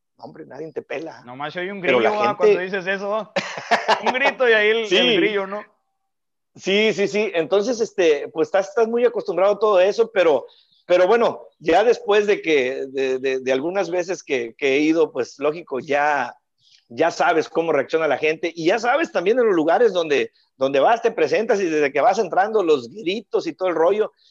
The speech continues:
Speaker 1: Entonces eso yo creo que, que, que es, es bien importante para la agrupación, ¿no? De que, de que la gente grite, pero bueno, se entiende que hay otros lugares que no, no estás acostumbrada, no están acostumbrados a eso, no, no acostumbran a,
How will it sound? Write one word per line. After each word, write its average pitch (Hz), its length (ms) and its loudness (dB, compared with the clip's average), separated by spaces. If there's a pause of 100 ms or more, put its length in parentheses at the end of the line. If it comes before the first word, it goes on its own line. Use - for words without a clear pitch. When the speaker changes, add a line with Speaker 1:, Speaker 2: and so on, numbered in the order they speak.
(100)
Speaker 1:
Entonces 208 400 -2
eso 240 100 -4
yo 233 140 0
creo 233 180 -2
que, 185 300 0
que, 131 440 -2
que 156 200 0
es, - 320 -8
es 156 120 -2
bien 202 140 -2
importante 147 540 -4
para 135 160 -4
la 123 60 0
agrupación, 120 600 -2
¿no? 135 100 -2
De 123 120 -4
que, 107 200 -16 (220)
de 127 80 -8
que 135 80 -2
la 139 100 2
gente 180 240 0
grite, 208 300 2
pero 151 240 0
bueno, 262 320 0 (240)
se - 160 -6
entiende 151 420 0
que 190 100 -2
hay 147 80 2
otros 165 200 -2
lugares 147 380 -2
que 131 120 -6
no, 110 260 -6
no 113 200 -8
estás 113 260 -12
acostumbrada, 113 540 -12 (160)
no 160 100 -2
están 185 220 0
acostumbrados 151 540 0
a 131 100 0
eso, 190 320 0
no, 151 240 -2
no 151 140 -6
acostumbran 151 540 -6
a, 107 140 -6